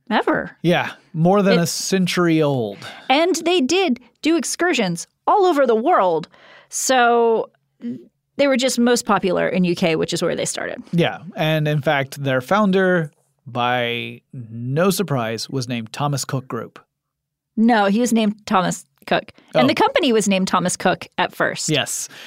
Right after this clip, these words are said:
Speaker 2: So Thomas Cook started off not as someone who was planning out holidays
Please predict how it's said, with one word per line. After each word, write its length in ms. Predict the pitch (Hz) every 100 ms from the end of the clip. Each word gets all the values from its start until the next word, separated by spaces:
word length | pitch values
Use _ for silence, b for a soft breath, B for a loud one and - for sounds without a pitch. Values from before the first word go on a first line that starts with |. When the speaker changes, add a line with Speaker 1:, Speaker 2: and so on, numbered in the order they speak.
| B B
Speaker 2:
So 440 | 185 180 175 - -
Thomas 360 | - 262 330 -
Cook 380 | - 214 170 - b b
started 380 | - - 233 202
off 200 | 185 143
not 440 | 147 175 269 196 135 -
as 260 | 160 160
someone 440 | - - - 175 156
who 80 | 151
was 160 | 143
planning 340 | - 170 156 151
out 240 | 139 143
holidays 1000 | - 175 185 143 127 107 110 139 139 -